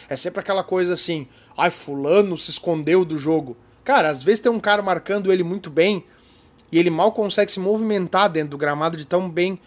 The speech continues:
marcado que o cara tá. Aí ao invés de elogiar o cara que marca bem pra caralho, que tem muita gente que marca bem hoje no futebol,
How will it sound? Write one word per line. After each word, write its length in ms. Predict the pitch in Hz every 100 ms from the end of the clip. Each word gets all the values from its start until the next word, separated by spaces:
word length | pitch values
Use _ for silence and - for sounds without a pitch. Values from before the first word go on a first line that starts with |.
| - -
marcado 460 | 156 156 160 165
que 60 | 175
o 20 |
cara 220 | - 170
tá. 320 | 180 180 135 - - - -
Aí 140 | 151
ao 40 | 180
invés 380 | 190 151 185 214
de 80 |
elogiar 480 | 202 185 180 151 165
o 80 | 180
cara 220 | - 165
que 100 | 156
marca 320 | 156 151 151
bem 160 | 139 147
pra 140 | 139
caralho, 440 | - 135 135 202 147
que 80 | -
tem 120 | 139
muita 260 | 175 233
gente 180 | 156 165
que 100 | -
marca 280 | 147 147 -
bem 220 | 135 156
hoje 160 | 151 147
no 40 |
futebol, 460 | 135 131 135 190